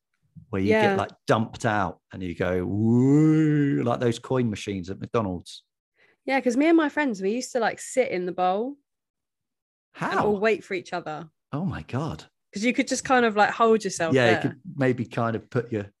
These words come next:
Speaker 1: like, the, like
Speaker 2: Yeah.
Speaker 1: in, um, Toy Story four, three, is it, where they're all waiting to go into the
Speaker 2: Yeah, it was, <laughs> it was
Speaker 1: fire?
Speaker 2: like that.
Speaker 1: <laughs> You're all holding
Speaker 2: It actually
Speaker 1: hands.
Speaker 2: was like that, yeah.
Speaker 1: <laughs>
Speaker 2: And then you'd get one friend who, like, just couldn't hold on.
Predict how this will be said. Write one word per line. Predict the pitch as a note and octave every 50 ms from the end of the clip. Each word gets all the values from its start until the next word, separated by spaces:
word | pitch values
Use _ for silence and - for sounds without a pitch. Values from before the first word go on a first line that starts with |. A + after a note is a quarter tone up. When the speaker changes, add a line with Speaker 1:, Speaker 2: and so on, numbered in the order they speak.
| _ _ _ _ _ _
Speaker 1:
like, | B2+ C3 A#2+ -
the, | D#3
like | G3 F#3+ F#3 D3+ -
Speaker 2:
Yeah. | E3 D#3+
Speaker 1:
in, | D3+ D3
um, | C#3 C#3 C#3 C#3 C3+ B2+
Toy | - - D#3 C#3+
Story | - - - D3 C#3 C3 C3
four, | B2+ - - - - E3+ D3+ A#2 F#2+ F#2 G2+ - -
three, | - - E3+ E3 C3+ G2+ E2+ - _ -
is | G#2 - G#2+
it, | G2 - -
where | G#2+ G2+
they're | G2 G#2 G2+ G2 G2+
all | G#2+ G#2+ G#2 G2+ G2+
waiting | A2+ G#2+ G#2+ G#2 G#2 G2+ F#2+
to | - G2+
go | G2 G#2 G2 G2+
into | G2+ G2 G2+ G2+ - - G#2
the | F#2+ G2+ G2 G3
Speaker 2:
Yeah, | G3 F#3 F3 E3+ D#3+
it |
was, | F3 F3+ -
<laughs> | - - -
it | D4 C#4+ -
was | F#4+ - C#4+
Speaker 1:
fire? | - B2+ - D4 - E4+
Speaker 2:
like | - -
that. | F4 G4 - - - D#5 -
Speaker 1:
<laughs> | - A#5+ - - - - -
You're | C4+ A3 F#3+
all | F3+ E3+ D#3
holding | D3+ D#3 C#3+ C3+ C3+ C#3 C3+
Speaker 2:
It | C#3+
actually | C#3 C3 B2 A2+ A2+
Speaker 1:
hands. | B3+ B3+ B3
Speaker 2:
was | A3+ -
like | A3 F#3 A#2+
that, | G#3+ G#3 F#3+ - -
yeah. | G3 F#3+ F3+ E3+ F#3+ A4+ - - - - - - -
Speaker 1:
<laughs> | - - _ _ _ _ -
Speaker 2:
And | G#3+ A3+
then | A3+ G3
you'd | G#3+ A3+ F#3
get | A#3 A3+ F3
one | A3+ A3+ A3+ A3+ G#3+
friend | A#3 A3+ A3 A3 G#3+ G#3
who, | A3 G3+ F#3+
like, | F#3+ G3 F3 B2 - _ _ _ _ _ _
just | G#3 - -
couldn't | - C4 A3 G3+
hold | G#3 G3 G#3 G3 G3 G3
on. | G3 G3 F#3 - F#3 G3+ G3